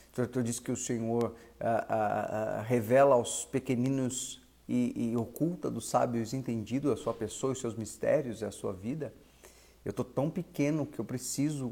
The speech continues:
eu quero, eu tô na posição, então, de querer ouvir e, e desse, e eu quero, eu quero ouvir, eu sou pequenino, revela pra mim,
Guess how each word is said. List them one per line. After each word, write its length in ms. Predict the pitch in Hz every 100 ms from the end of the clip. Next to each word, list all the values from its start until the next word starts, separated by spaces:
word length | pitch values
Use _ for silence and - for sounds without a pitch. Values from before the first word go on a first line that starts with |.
| 117
eu 100 | -
quero, 440 | 107 - 127 143 120
eu 60 |
tô 140 | - 131
na 80 | 139
posição, 420 | 143 127 - 139
então, 240 | 127 127
de 200 | 131 131
querer 320 | 131 123 117
ouvir 500 | 127 107 101 131 151
e, 480 | 127 107 107 - 104
e 40 | 107
desse, 300 | 120 123 117
e 320 | 107 110 107
eu 60 |
quero, 220 | - 147 135
eu 60 |
quero 240 | - 143 156
ouvir, 140 | 131
eu 40 |
sou 140 | 143 143
pequenino, 400 | 147 151 143 139
revela 360 | 123 127 143
pra 160 | 156 160
mim, 180 | 147